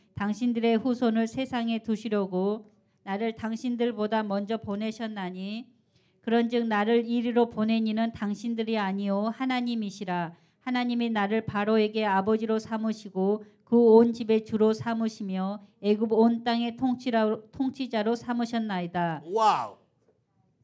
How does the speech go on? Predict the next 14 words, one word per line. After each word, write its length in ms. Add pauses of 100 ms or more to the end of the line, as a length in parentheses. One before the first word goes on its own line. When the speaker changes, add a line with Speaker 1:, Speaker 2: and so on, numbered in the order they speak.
(460)
Speaker 2:
자, 160
보세요. 460 (440)
기근이 440
오고 500
문제가 480
생기고 380
하는 240
거에 240
대해서 320
하나님이 540
준비된 600
사람들을 540
보낼 260
건데, 500